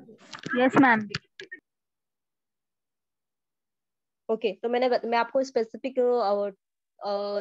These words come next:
Speaker 2: exercise बता रही थी कि कई बार ऐसे exercise को भी adopt करते हैं कि जैसे,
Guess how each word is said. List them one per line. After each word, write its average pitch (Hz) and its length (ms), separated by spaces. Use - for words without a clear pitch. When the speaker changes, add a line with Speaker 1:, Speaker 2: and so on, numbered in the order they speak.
Speaker 2:
exercise 233 400
बता 226 260
रही 214 120
थी 226 140
कि 294 220
कई 269 200
बार 294 160
ऐसे 269 220
exercise 247 440
को 269 120
भी 262 100
adopt 214 360
करते 226 260
हैं 226 100
कि 240 120
जैसे, 226 420